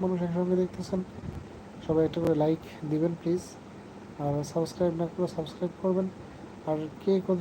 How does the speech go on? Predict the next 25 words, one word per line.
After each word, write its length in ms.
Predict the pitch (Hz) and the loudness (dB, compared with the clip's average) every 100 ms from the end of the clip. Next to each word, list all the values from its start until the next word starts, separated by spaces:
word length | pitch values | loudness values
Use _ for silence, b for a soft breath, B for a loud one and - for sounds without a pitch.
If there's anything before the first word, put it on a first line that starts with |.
| - | 2
থেকে 120 | 190 | 2
দেখতেছেন, 440 | 185 175 185 180 | 4 2 2 4
আমি 220 | 175 170 160 | 4 4 4
জানতে 260 | 156 156 170 | 2 2 2
চাচ্ছি 340 | 175 - - | 0 -2 -4
যে 80 | 156 | -2
আপনারা 400 | 147 151 156 156 - - - - - - - | -2 -2 -2 -2 -4 -12 -14 -14 -14 -10 0
কে 140 | 214 | 2
কোথা 200 | 196 170 | 4 2
থেকে 180 | 156 151 | 2 2
দেখতেছেন, 460 | 135 - 135 139 | 0 -2 -4 -2
আপনাদের, 420 | 143 143 156 156 151 - - 156 | -4 -4 -2 0 0 -4 -8 -4
আহ, 160 | 139 135 | -2 0
দরকার। 340 | 151 147 147 131 - - - - - - - - - - - - - - - - - - - 180 | -2 -2 -2 -4 -6 -14 -14 -14 -14 -14 -14 -14 -12 -12 -12 -12 -10 -12 -12 -12 -12 -12 -4 2
অনেক 300 | 180 165 160 | 4 4 2
মানুষ 200 | 151 143 | 2 0
একসঙ্গে 320 | 139 156 147 | -2 -2 -2
আছেন 180 | 139 147 | 0 0
YouTube-এ, 420 | 139 147 139 143 - - - - - - - | 0 0 -2 -2 -6 -14 -14 -14 -14 -14 -2
Facebook-এ 600 | 165 160 165 - 180 170 165 | 0 2 0 4 6 6 2
একজন 360 | 165 147 156 156 | 0 0 2 2
দুইজন 380 | 156 151 160 151 | 2 2 2 0
আছেন, 260 | 151 - 160 - - - - - - - 151 | -2 -2 -4 -6 -12 -16 -16 -16 -16 -8 -2
যাচ্ছেন 420 | 151 - - 151 | -2 0 0 -2
আসতেছেন। 400 | 139 - 147 151 | -2 -4 -6 -4